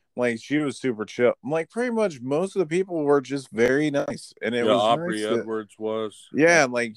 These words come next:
Speaker 1: Aubrey Edwards was talking to us the whole time, practically. Talking about, like, I think, uh, she was talking to someone, I forgot who, talking about, uh, it might have been you, where she was talking about, like, uh, what she wears whenever she's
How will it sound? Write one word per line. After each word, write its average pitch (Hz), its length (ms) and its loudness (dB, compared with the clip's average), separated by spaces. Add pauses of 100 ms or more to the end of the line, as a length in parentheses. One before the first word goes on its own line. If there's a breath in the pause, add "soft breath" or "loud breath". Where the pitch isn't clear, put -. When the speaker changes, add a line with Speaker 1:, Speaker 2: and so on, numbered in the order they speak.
Speaker 1:
Aubrey 135 420 -2
Edwards 127 500 -2
was 117 180 -12
talking 127 320 -8
to 127 120 -2
us 123 220 -4
the 110 160 -4 (140)
whole 120 240 -4
time, 113 480 -8
practically. 98 760 -6 (640)
Talking 131 380 2
about, 117 260 -4
like, 110 280 -2
I 113 100 -2
think, 151 360 -4
uh, 110 460 0 (160)
she 131 180 -8
was 123 140 -6
talking 113 460 -8
to 107 160 -8
someone, 101 640 -4
I 104 120 -6
forgot 107 400 0
who, 110 320 -2 (400 soft breath)
talking 127 380 2
about, 110 260 0
uh, 110 260 0
it 123 80 0
might 143 200 6
have 123 60 0
been 107 160 0
you, 107 340 -4 (300)
where 113 160 0
she 123 160 -6
was 113 180 -4
talking 123 240 -6
about, 110 320 -2
like, 101 280 -4
uh, 101 160 0
what 113 240 0
she 113 220 -4
wears 107 500 2
whenever 101 400 -4
she's 101 480 -10